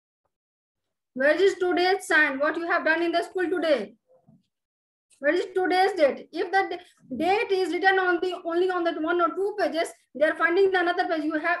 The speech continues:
in seven period, you write only two pages. What you have done in the seven period? In the two days, like, uh, continue, I'm not, uh, going to school. I do not go to school. Then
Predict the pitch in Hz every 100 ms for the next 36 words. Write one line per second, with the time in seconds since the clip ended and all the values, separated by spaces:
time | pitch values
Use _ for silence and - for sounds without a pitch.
0 | 339 349 349 330 381 370 349 320 339 330
1 | 339 339 339 339 392 403 381 381 247 -
2 | _ _ _ _ _ _ _ _ _ _
3 | _ _ _ - 285 311 320 349 339 349
4 | 349 339 339 339 370 330 277 196 - _
5 | _ _ _ _ _ _ _ _ _ _
6 | _ _ _ _ _ _ _ _ _ _
7 | 311 359 - 381 415 403 392 370 349 330
8 | 339 285 285 285 330 320 359 370 359 339
9 | 339 320 - 285 294 294 277 294 339 339
10 | 349 - 359 311 330 - - _ _ _
11 | _ 277 285 330 349 320 330 349 370 -
12 | 311 339 - 269 311 339